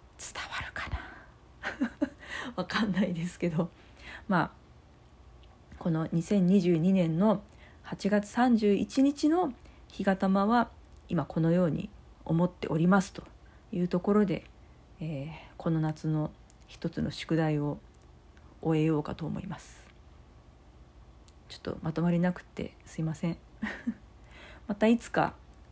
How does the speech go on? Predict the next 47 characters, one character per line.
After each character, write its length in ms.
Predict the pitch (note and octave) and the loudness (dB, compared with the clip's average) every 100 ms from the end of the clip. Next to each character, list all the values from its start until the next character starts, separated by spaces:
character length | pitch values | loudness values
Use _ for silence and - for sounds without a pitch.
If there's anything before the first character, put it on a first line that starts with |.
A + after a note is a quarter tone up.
| - - | -20 -2
も 100 | G#3 | 0
う 20 | |
少 160 | - D4 | 2 2
し 40 | |
自 160 | A3 F#3 | 2 2
分 120 | G3 | 2
の 80 | G3+ | 2
考 180 | - F#3+ G3+ | 2 4 4
え 80 | |
が 80 | F3+ | 4
ま 140 | D3+ D3 | 0 0
と 100 | E3 | 0
ま 120 | E3 | 0
っ 40 | |
た 160 | E3 F3 | 0 -2
ら、 300 | D#3 D3+ - - - - | 0 -4 -10 -18 -20 -14
ま 80 | - | -14
た 220 | - D#3+ - | -6 -6 -4
色 200 | E3 F3 | 0 0
気 140 | F3 | 0
に 120 | D#3 | -2
つ 160 | D3+ - | -2 -8
い 100 | D#3 | -10
て 260 | - D#3 - - - - - - | -8 -10 -10 -16 -20 -20 -20 -18
考 260 | - D#3+ D#3 | -6 -2 -2
え 60 | D#3 | -2
て 140 | D#3 | -2
み 100 | D#3 | -4
た 100 | D#3 | -6
い 100 | D3+ | -8
と 100 | - | -8
思 100 | D#3+ | -10
い 80 | D#3+ | -10
ま 100 | D#3 | -10
す。 180 | - - - - - - - - - - - - - | -10 -14 -20 -20 -20 -20 -20 -20 -20 -20 -20 -20 -16
品 240 | - A3 | -2 0
格 240 | A#3+ C4+ C#4 | 4 4 2
に 100 | C#4+ | 0
つ 140 | C#4+ | 0
い 80 | A#3+ | -2
て 100 | - | -2
も 220 | D3+ - - - - - | -6 -8 -12 -20 -20 -10
ま 80 | E3+ | -8
た 100 | D#3+ | -4
い 80 | D#3+ | -4
つ 140 | - | -6
か 160 | - | -12